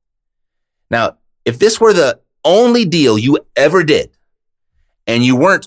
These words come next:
already wealthy, yeah, you might be limited to those first three options. But a lot can happen in five years. For example,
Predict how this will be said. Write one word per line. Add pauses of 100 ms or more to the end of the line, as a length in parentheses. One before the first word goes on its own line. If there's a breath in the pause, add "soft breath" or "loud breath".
(120)
already
wealthy, (540)
yeah,
you
might
be
limited
to
those
first
three
options. (760)
But
a
lot
can
happen
in
five
years. (500)
For
example,